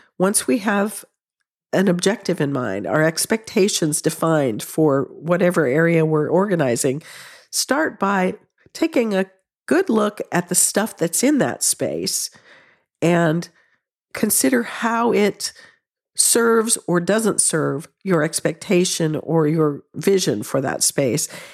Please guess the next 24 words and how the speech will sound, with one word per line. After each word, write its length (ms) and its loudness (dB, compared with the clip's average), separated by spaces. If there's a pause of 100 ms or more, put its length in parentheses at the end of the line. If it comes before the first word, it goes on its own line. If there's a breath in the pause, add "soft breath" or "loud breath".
(240 loud breath)
And 160 0
start 360 0
by 140 2
purging 880 -4
before 460 2
we 180 2
organize. 640 -4
So, 600 0 (720 loud breath)
you 100 0
know, 140 2
whatever 420 2
space, 400 0
if 100 -4
it's 140 -6
your 80 -2
kitchen 520 -2
or 140 0
a 60 -2
kitchen 400 -4
cabinet 560 -4
or 140 2
a 40 0
bathroom 800 -2
drawer, 640 0